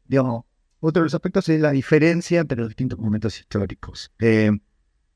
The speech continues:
una es tecnológica. La creciente capacidad que muestra la inteligencia artificial,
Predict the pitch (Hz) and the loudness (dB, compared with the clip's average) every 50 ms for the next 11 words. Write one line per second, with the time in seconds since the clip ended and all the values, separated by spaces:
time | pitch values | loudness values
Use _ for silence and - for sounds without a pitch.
0 | _ _ _ _ _ _ _ _ _ _ _ _ _ _ _ _ _ - 175 190 | _ _ _ _ _ _ _ _ _ _ _ _ _ _ _ _ _ -2 0 2
1 | 190 190 190 196 190 - - - - - - - 127 123 127 - - - - 107 | 4 4 4 2 2 0 -4 -8 -8 -6 -8 -6 -6 -4 -4 -6 -8 -10 -16 -20
2 | _ _ _ _ _ _ _ _ _ - 156 156 151 _ _ - _ _ _ 170 | _ _ _ _ _ _ _ _ _ -20 -20 -20 -20 _ _ -20 _ _ _ -20
3 | 151 139 95 _ _ _ _ _ _ _ _ _ _ _ _ _ _ _ _ _ | -20 -20 -20 _ _ _ _ _ _ _ _ _ _ _ _ _ _ _ _ _
4 | _ _ _ _ _ 113 107 107 104 104 104 101 101 - _ _ _ _ _ _ | _ _ _ _ _ -10 -10 -8 -6 -6 -8 -8 -10 -14 _ _ _ _ _ _
5 | _ _ _ _ _ _ _ _ _ _ _ _ _ _ _ _ - 135 120 113 | _ _ _ _ _ _ _ _ _ _ _ _ _ _ _ _ -4 -2 -2 -2
6 | - - 165 170 165 160 160 - 147 131 127 120 - - 120 - - 123 123 131 | -2 0 0 2 2 2 0 -2 -2 0 0 0 0 0 -4 -2 0 2 2 4
7 | 131 120 107 98 98 101 - _ _ - - 104 107 120 123 110 - 113 104 101 | 4 4 2 0 -2 -4 -10 _ _ -8 -4 -2 0 0 -2 0 0 -2 -2 -2
8 | 98 - 95 82 - - 110 101 - 117 - - - - 151 135 - 160 147 135 | -4 -6 -8 -10 -6 -6 -6 -4 -4 -6 -6 -8 -10 -10 -8 -2 2 4 4 4
9 | 139 143 147 | 4 0 -2